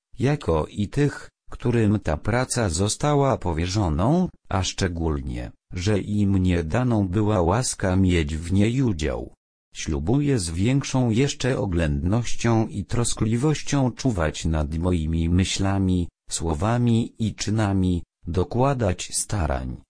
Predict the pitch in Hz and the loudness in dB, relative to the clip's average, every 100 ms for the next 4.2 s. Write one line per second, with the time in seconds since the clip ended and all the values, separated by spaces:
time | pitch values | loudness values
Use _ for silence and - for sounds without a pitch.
0 | - - 90 85 80 98 120 120 123 110 | -20 -6 0 0 2 2 2 2 2 2
1 | 101 85 87 92 92 123 104 85 113 143 | 2 4 4 2 2 0 -2 2 2 4
2 | 143 104 - - - - 101 92 92 113 | 4 2 -2 -8 -6 -2 0 2 0 2
3 | 90 78 - 92 73 73 - - 101 139 | 0 0 0 0 0 -4 -6 -4 -2 2
4 | 143 110 | 2 2